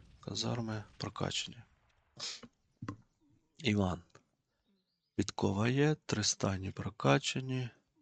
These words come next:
академія залізна сила і кази прокачані. І фіолетовий.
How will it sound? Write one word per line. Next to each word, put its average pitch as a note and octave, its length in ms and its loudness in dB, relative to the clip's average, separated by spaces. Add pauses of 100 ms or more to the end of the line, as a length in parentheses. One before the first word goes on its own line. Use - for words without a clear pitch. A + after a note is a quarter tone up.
академія G2+ 920 -2 (640)
залізна G2+ 560 -2
сила D3 540 2 (1200)
і C#3 440 -2 (220)
кази A2+ 340 0
прокачані. - 720 0 (1040)
І G#2+ 520 -2
фіолетовий. C#3 960 2